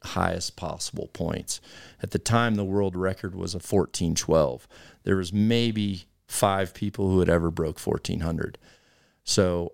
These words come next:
I went out there and I shot a full feet around with this first Hoyt that they built me, and I shot a fourteen twenty-eight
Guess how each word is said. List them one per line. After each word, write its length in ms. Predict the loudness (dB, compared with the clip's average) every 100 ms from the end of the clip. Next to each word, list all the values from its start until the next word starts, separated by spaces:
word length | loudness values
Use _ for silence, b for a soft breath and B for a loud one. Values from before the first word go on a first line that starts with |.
| 0
I 120 | 2
went 200 | 2 0
out 260 | 0 -2 -2
there 440 | 0 0 -4 -8 _ -2
and 260 | 0 0
I 120 | 0
shot 260 | 0 2 0
a 60 | -2
full 340 | -2 -2 -2
feet 300 | -2 -4 -4
around 420 | -4 -4 -2 -2
with 240 | -4 -6 0
this 240 | 0 0
first 400 | 2 0 0 -2
Hoyt 340 | 0 0 0 -4
that 180 | -4
they 100 | -2
built 300 | -2 0 -2
me, 260 | -2 -4 -4
and 120 | -2
I 80 | -2
shot 260 | 0 2 2
a 60 |
fourteen 640 | 0 2 2 2 0 -2 0
twenty-eight 680 | 0 0 0 0 -2 -6